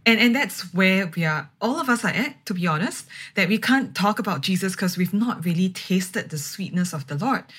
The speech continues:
And I think, Miriam, I think in our discussion, we were talking about how do we go about tasting. You shared a little bit earlier.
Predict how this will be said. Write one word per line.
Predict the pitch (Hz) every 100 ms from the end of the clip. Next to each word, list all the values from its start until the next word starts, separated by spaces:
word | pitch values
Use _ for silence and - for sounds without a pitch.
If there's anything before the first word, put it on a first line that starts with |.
| - - -
And | 214 220
I |
think, | 226 370 208
Miriam, | 190 214 208
I | 170
think | 180 254
in | 214
our | 165 160
discussion, | 165 - 175 185 180
we |
were | 165
talking | 170 151 185 180
about | 160 156
how | - - 262 269
do | 262
we | 190 190
go | 185
about | 175 165 -
tasting. | - 170 151 - 156 143 - - -
You | 240
shared | - 330 359
a |
little | 214 180 196
bit | 185 -
earlier. | 165 156 165